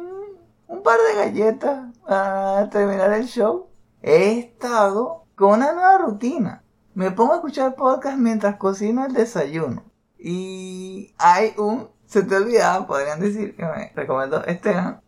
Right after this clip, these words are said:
esta semana. Me dijo que justamente escuchara este podcast de Colin y Dagan Moriarty.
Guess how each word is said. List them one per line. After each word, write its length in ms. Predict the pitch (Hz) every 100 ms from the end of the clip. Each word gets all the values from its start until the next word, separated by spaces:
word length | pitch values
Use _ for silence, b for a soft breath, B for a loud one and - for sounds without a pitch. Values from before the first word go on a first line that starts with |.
| _
esta 300 | - 240 339
semana. 560 | 330 240 359 381 - _ _
Me 180 | 165 185
dijo 440 | 220 254 247 269 -
que 480 | 196 214 233 - _ _
justamente 480 | _ 170 175 180 190
escuchara 420 | 180 196 214 214
este 220 | 214 214
podcast 600 | - 240 240 139 117 - _ _
de 720 | 156 160 202 208 220 240 - -
Colin 640 | 226 214 185 202 220 -
y 380 | 165 196 226 220
Dagan 640 | 180 170 170 175 190 190 -
Moriarty. 680 | 151 147 139 - - -